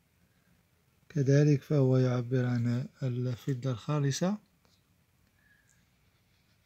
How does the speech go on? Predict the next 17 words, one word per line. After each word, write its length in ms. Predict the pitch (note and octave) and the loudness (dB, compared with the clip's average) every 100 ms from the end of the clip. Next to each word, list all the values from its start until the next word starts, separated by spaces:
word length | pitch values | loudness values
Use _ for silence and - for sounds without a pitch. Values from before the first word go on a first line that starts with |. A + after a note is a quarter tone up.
| _ _ _ _ _ _ _ _ _ _ | _ _ _ _ _ _ _ _ _ _
يعني 140 | F3 G#3 | -2 2
هذه 240 | G#3 G#3+ | 4 4
الطرق 440 | G3+ - F#3+ G#3 F#3+ | 4 2 2 2 0
أصدقائي 880 | D3 E3 - F#3 F#3 F3 F#3+ F#3+ - _ _ _ _ _ _ _ | 0 -2 -2 0 2 0 0 -4 -12 _ _ _ _ _ _ _
التي 440 | D3 E3 - F#3 F3+ | -2 -2 0 0 0
يمكن 440 | E3 - E3+ F#3 | -2 -2 -2 0
استعمالها 1000 | F3 - D#3+ C#3+ D3+ D#3+ D#3 C#3+ D3 D#3 | -2 -2 -2 0 0 2 2 2 2 0
في 420 | C#3 D3 D3+ D3+ - _ _ _ _ _ _ _ _ D3+ | -2 -2 0 -2 -6 _ _ _ _ _ _ _ _ -6
الكشف 720 | D3+ - F3 - - - - _ _ _ _ _ _ _ _ | -4 -2 -2 -2 -10 -18 -20 _ _ _ _ _ _ _ _
عن 500 | C#3+ D3 E3 E3+ G#3+ - - | -6 -2 0 0 -2 -8 -4
ال-، 600 | D#3 D3+ D3+ D3+ D3+ C#3+ | -2 0 0 0 0 -2
الفرشيط 680 | D3 D#3 D3 - F3 E3+ G#3 | -4 -2 -2 0 -2 -2 -2
أو 120 | A#3+ | -2
الأواني 420 | C4+ F#3 F#3 E3+ | 0 2 2 2
بصفة 540 | D#3 D#3+ E3 - E3 D3 | 0 -2 -4 -2 -2 -2
عامة 380 | D3 C#3+ D3 | -2 -2 -4
من، 320 | C#3 C#3+ D3 | -2 -2 -2